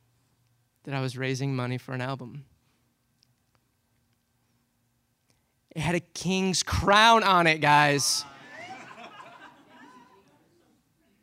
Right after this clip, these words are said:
I called up a buddy of mine who's connected with, like, a, a Christian jeweler, um,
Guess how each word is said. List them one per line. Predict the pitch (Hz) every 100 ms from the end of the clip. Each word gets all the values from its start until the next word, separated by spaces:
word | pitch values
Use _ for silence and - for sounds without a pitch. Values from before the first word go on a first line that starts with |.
| _ _ _ _ _ _ _ _ _ -
I | 185
called | 240 240
up | 202
a |
buddy | 165 190 226
of | 196
mine | 165 170
who's | 175 175
connected | - 170 170 180 160
with, | 160 156
like, | 156 147
a, | 156 - 139
a |
Christian | - 190 180 - 160 156
jeweler, | 131 160 170 143 139 147
um, | 147 135 127 123